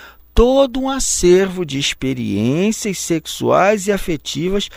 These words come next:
e vidas pretéritas. Algumas delas de ódio, de vingança, de, eh, de situações conflituosas. Então, quando a gente diz assim, quando a doutrina espírita coloca pra gente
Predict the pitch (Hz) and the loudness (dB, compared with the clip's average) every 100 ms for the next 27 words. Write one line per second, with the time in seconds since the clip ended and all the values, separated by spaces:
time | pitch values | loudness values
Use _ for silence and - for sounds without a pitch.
0 | - - - 160 175 170 120 196 - 139 | -20 -12 -6 -4 0 0 2 0 0 0
1 | 127 - 98 - - _ _ _ _ _ | 0 -4 -8 -10 -16 _ _ _ _ _
2 | - - 131 127 120 107 95 113 143 160 | -20 -6 -6 -4 -4 -6 -4 -2 0 0
3 | 113 95 - - _ _ _ _ _ - | -2 -6 -12 -18 _ _ _ _ _ -16
4 | 113 110 113 120 113 98 101 104 113 104 | -8 -4 -2 -2 -4 -6 -6 -6 -6 -4
5 | 107 113 117 113 - - 107 98 - - | -2 -2 -2 -6 -8 -6 -4 -4 -8 -18
6 | - - 87 101 117 113 - - - - | -20 -18 -14 -10 -8 -8 -12 -18 -20 -12
7 | 110 107 101 107 123 123 - 123 113 113 | -10 -8 -10 -10 -8 -8 -6 -6 -6 -6
8 | 110 - 117 113 - 92 - 131 117 117 | -8 -8 -10 -10 -10 -10 -6 -2 2 4
9 | 110 110 104 110 104 - - - - 131 | 4 2 0 -6 -6 -8 -12 -18 -12 -12
10 | - 165 196 196 - - - - 254 311 | -6 -2 0 -2 -6 -16 -18 -6 -4 -2
11 | 220 208 165 139 151 143 131 123 156 165 | -4 -6 -8 -8 -8 -8 -10 -10 -8 -6
12 | 160 147 220 220 - 170 160 - 143 143 | -6 -6 -6 -6 -6 -8 -6 -6 -6 -6
13 | 139 139 131 110 98 87 - | -8 -10 -6 -6 -8 -12 -12